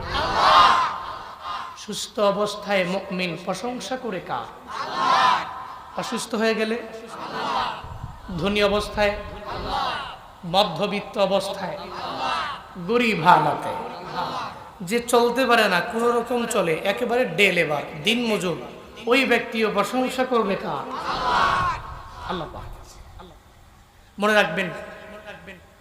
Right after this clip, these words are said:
প্রশংসা যদি করতে পারেন করার মতো, আপনার রিজিক দরকার,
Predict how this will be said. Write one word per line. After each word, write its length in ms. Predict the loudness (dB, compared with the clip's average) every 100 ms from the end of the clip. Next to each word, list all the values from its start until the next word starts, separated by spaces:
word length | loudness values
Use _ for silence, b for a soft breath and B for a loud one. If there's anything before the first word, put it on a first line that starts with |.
| -20 -20 -20 -4
প্রশংসা 480 | -4 -2 -2 2 2
যদি 200 | 2 0
করতে 340 | 0 -2 2 4
পারেন 280 | 6 4 2 0
করার 260 | 4 4 4
মতো, 260 | 0 -2 -4 -6 -12 -14 -14 -14 -16 -20 -18 -20 -20 -20 -20 -8
আপনার 260 | -6 -4 -4
রিজিক 320 | -4 -2 -4 2
দরকার, 340 | 2 6